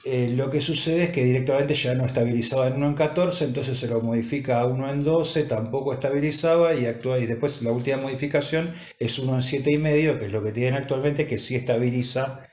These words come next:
uno en siete y medio estabiliza los de sesenta y dos grains. Eh, hubo, por ejemplo, el Steyr, Steyr A U G o el Ruger Mini catorce, eh, toman intermedios,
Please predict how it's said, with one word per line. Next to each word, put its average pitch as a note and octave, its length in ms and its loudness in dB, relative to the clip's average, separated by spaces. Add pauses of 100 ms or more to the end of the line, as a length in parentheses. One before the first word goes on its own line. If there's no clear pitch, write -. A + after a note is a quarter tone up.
(360)
uno A#2+ 160 2
en A2+ 80 0
siete B2+ 240 0
y B2 40 2
medio C3 220 2
estabiliza A2+ 640 0
los G2+ 240 -4
de F#2+ 340 -4
sesenta G#2+ 440 -4
y A2+ 40 2
dos B2+ 140 0
grains. C#3 500 -2 (520)
Eh, G2 200 -4
hubo, B2 300 0
por G#2+ 140 -4
ejemplo, A2+ 680 -2 (300)
el G2 260 -4
Steyr, A2+ 640 0
Steyr A#2 340 0
A A2 80 2
U A2 100 0
G C3+ 540 -2 (440)
o G2+ 120 -2
el G2 400 -2
Ruger A2+ 540 0
Mini A2+ 260 -2
catorce, A#2+ 960 0
eh, G2 160 -12
toman A#2 340 0
intermedios, C3+ 1040 0